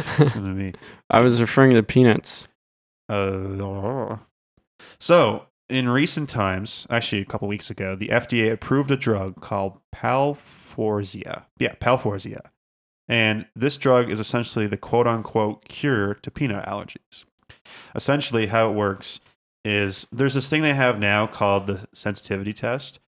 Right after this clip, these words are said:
Speaker 1: where essentially they just give you a small amount of peanuts and build your tolerance.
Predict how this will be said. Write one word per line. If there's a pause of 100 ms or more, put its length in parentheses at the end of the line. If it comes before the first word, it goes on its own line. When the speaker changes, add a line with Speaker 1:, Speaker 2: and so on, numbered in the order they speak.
(120)
Speaker 1:
where
essentially
they
just
give
you
a
small
amount
of
peanuts
and
build
your
tolerance.